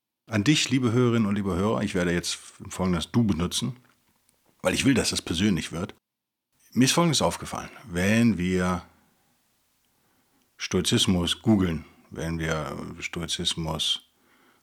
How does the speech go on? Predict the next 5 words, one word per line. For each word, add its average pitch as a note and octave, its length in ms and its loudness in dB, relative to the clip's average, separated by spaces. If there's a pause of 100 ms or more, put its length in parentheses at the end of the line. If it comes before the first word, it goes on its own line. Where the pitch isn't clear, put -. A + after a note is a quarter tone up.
(100)
als, - 480 -4
äh, E2 360 -10
Suchbegriff F#2 520 -2
eingeben F2 360 -2
auf F2+ 320 -2